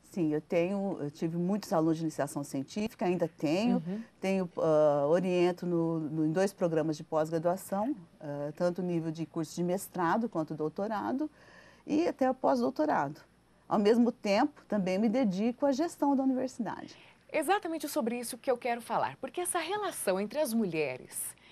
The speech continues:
Speaker 2: e a docência, ela é muito antiga e ela é muito comum, muito natural aos nossos olhos. Mas na questão da gestão já é um pouquinho diferente. Por exemplo,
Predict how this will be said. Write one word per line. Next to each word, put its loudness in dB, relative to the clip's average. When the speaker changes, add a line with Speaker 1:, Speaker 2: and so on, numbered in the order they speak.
Speaker 2:
e 0
a -2
docência, 0
ela -6
é -8
muito -6
antiga -4
e -4
ela 0
é 0
muito -4
comum, 0
muito -6
natural 0
aos -4
nossos -8
olhos. -8
Mas -8
na -8
questão -4
da -2
gestão 0
já 0
é -4
um -6
pouquinho -4
diferente. -2
Por -4
exemplo, -4